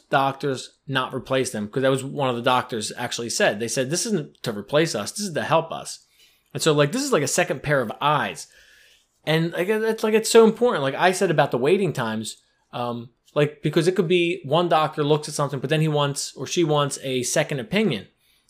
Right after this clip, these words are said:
right? And then the, the other doctor, uh, who look-, the second opinion doctor might, you know, might not be able to get to it right away. Maybe they're, you know, they're, they're booked up. But, like, so this speeds things up. This gets somebody from bad news to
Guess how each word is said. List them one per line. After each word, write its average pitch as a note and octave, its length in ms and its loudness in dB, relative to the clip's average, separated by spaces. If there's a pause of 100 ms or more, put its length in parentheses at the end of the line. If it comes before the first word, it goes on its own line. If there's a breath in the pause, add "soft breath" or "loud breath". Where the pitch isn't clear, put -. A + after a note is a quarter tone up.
(120)
right? D3 220 2
And D3+ 100 -4
then D#3 160 2
the, D3+ 200 -4
the C#3+ 120 2
other A3 180 4
doctor, B2+ 600 -2 (440 soft breath)
uh, A#2+ 280 -4 (120)
who C3 100 -2
look-, C3+ 260 -2
the B2+ 100 -6
second D#3+ 240 -2
opinion F#3+ 320 0
doctor C#3 520 0 (120)
might, C3+ 460 -2 (200)
you D#3+ 120 -6
know, C#3 100 -2
might D3+ 200 0
not G3 100 -2
be G#3 60 0
able G#3 100 -2
to F#3 60 -2
get A3 160 2
to A3 100 2
it F3 60 4
right C3+ 160 4
away. A2+ 200 0
Maybe E3+ 240 0
they're, F#3+ 160 2
you F3+ 140 -4
know, E3 180 0
they're, D#3+ 460 -2
they're D3+ 140 2
booked D#3+ 340 -2
up. G#3+ 260 0 (440 soft breath)
But, E3+ 80 4
like, E3+ 160 4
so F#3 120 4
this F3 340 4
speeds F#3 440 -4
things D#3 320 -4
up. E3+ 220 0
This G#3 180 2
gets F3 260 0
somebody D#3+ 440 2
from C3 220 -6
bad F3+ 300 0
news E3+ 420 2 (280 soft breath)
to C3+ 280 0